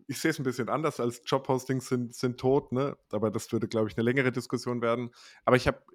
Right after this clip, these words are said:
ihr habt auf eurer Unternehmensseite keine Jobs ausgeschrieben bei LinkedIn oder nur zwei und die sind länger her, also vor vier Monaten und vor einem Jahr. Und da würde ich jetzt sagen, verstehe ich nicht, weil kann man immer mitlaufen lassen. Also LinkedIn kommt man sogar für, for free rein.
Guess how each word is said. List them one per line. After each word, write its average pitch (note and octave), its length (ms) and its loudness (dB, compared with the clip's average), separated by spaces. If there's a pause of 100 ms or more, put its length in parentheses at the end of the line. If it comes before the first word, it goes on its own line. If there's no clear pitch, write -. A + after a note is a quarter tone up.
(120)
ihr B2+ 140 2
habt - 260 -10
auf - 180 0
eurer C3+ 280 8
Unternehmensseite B2 680 0
keine B2+ 220 0
Jobs - 320 2
ausgeschrieben F#2+ 560 -6
bei F#2+ 80 -2
LinkedIn G2+ 320 -2
oder F#2+ 140 0
nur A2+ 200 4
zwei A#2+ 420 2
und A2 120 0
die A2+ 60 -2
sind G#2+ 140 -2
länger G#2 240 2
her, F#2+ 260 -2
also F#2+ 180 -8
vor G#2 160 -10
vier A2 200 -2
Monaten A2 320 0
und G#2 160 -6
vor G2+ 140 -6
einem F#2+ 120 -2
Jahr. - 320 -4 (760)
Und A2+ 160 0
da C3 100 10
würde D3+ 120 6
ich C3 80 -4
jetzt B2+ 180 2
sagen, A#2 460 2 (600)
verstehe C#3 360 0
ich D3+ 120 -4
nicht, C#3+ 180 -4
weil A2+ 120 4
kann A#2 180 0
man A2 140 4
immer B2 200 6
mitlaufen G2+ 520 2
lassen. F#2 360 -6 (100)
Also G#2 200 -2
LinkedIn G#2+ 400 0
kommt G#2 200 -4
man G2+ 80 -6
sogar G2 200 -4
für, F#2 320 -6 (200)
for G2+ 180 -6
free G2 300 -4
rein. F2+ 400 -6